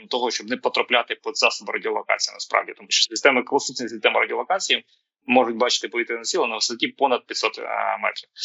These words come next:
Знов таки, ворог використовує активно і, а, русло річок, а, використовує автодорожні шляхи для того, щоб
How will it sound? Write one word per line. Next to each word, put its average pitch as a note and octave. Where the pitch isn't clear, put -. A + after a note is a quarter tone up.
Знов D#3+
таки, E3
ворог D3
використовує C3
активно B2
і, B2
а, A2+
русло C3
річок, A#2+
а, A2
використовує A#2+
автодорожні A#2
шляхи A2
для F#2+
того, A2+
щоб G#2+